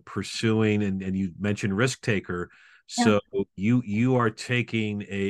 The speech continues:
Speaker 1: a bit of a risk, um, and, and I know you got it, um, in
Speaker 2: <laughs>
Speaker 1: term-, in terms of pursuing your, your leadership, uh, licensure. So I would love to know your why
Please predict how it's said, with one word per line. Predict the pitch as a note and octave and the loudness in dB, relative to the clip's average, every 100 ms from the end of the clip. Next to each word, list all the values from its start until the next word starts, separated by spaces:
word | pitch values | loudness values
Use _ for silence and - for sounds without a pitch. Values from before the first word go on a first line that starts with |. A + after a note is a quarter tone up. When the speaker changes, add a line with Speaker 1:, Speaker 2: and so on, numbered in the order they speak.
| G2 | -2
Speaker 1:
a | F#2+ | -6
bit | D#2+ A2 | 0 0
of | A2+ F#2+ | 2 0
a | |
risk, | F2+ A#2 C#3+ G#2 - - - _ _ - _ _ | -2 0 2 0 -4 -12 -20 _ _ -20 _ _
um, | G2 G2 G2 G2 F#2 | -4 0 0 0 -4
and, | F#2+ G2 F2+ | -6 -6 -8
and | G2 | -12
I | G2 | -8
know | G2+ G2+ | -2 0
you | F2+ | -2
got | D#2 F2+ E2 | -4 -8 -8
it, | D#2+ - - - _ | -10 -14 -20 -20 _
um, | G2 F#2+ F#2 F#2 | -4 -2 -2 0
in | - - - - - - | 0 -2 -2 0 0 2
Speaker 2:
<laughs> | |
Speaker 1:
term-, | A2+ A2+ - | 2 2 2
in | G#2+ | -2
terms | G2 A#2 A2+ A2+ A2+ | -2 0 2 0 2
of | A2 - | 0 2
pursuing | A#2 - A#2+ A#2 A2 | -4 -2 0 0 0
your, | G#2 G#2 G#2 G#2 | 2 2 2 0
your | G2+ G2 | -2 0
leadership, | G#2+ G#2+ G#2 - G#2+ - _ - _ - | 0 0 -2 -2 -2 -4 _ -20 _ -6
uh, | G2+ G2 G2 | -2 0 -2
licensure. | G2 G2+ G#2+ - G#2 F#2+ G2+ F#2 | -2 0 0 -2 -8 -6 -4 -4
So | - - F#2+ F2+ - - _ - | -4 -4 -2 -4 -8 -18 _ -4
I | G2+ | -2
would | F#2 | 2
love | A#2 C3+ | 2 2
to | B2+ | 0
know | A#2 A2+ | 2 2
your | G2+ F#2+ | 2 0
why | F2+ G2+ G#2+ G#2 G2+ F#2+ F2 | 0 0 2 2 0 -4 -6